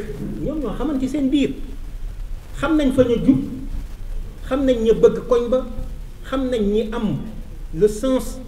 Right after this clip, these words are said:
euh, de, de, de, de, de, de responsabilité. Xam nañu ñi nga xam ni am nañu certaines valeurs yoo xam ni ñu ngi koy dund, ñuy dund ak ñoom chaque, tous les jours. Te triché wuñ ci, xam, xàmmee nañ leen. Mais ñooñu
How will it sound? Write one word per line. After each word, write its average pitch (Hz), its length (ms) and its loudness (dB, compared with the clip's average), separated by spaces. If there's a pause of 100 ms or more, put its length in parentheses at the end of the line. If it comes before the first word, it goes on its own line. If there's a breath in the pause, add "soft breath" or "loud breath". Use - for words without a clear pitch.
(340)
euh, 185 400 -2 (120)
de, 208 80 4
de, - 200 -2 (100)
de, 202 260 6
de, 208 100 0 (100)
de, 208 180 4
de 175 120 0
responsabilité. 262 960 0 (680)
Xam 311 240 2
nañu 262 220 4
ñi 254 100 2
nga 247 100 2
xam 226 220 0
ni 196 100 2 (100)
am 226 200 -4
nañu 220 220 2
certaines 233 580 -4
valeurs 208 300 0
yoo 170 140 -2
xam 170 220 -6
ni 170 80 -2
ñu 175 140 -2
ngi 185 80 -2
koy 170 240 2
dund, 196 180 2
ñuy 185 220 -2
dund 180 180 -2
ak 160 100 0
ñoom 151 220 0
chaque, 220 240 -6
tous 247 120 -4
les 160 120 2
jours. - 180 -4 (360)
Te 180 80 -4
triché - 320 -2
wuñ 190 220 4
ci, 180 80 -6 (540)
xam, 190 120 -6 (120)
xàmmee 160 240 -4
nañ 120 180 -4
leen. 104 100 -8 (1400)
Mais 214 140 0
ñooñu 220 360 0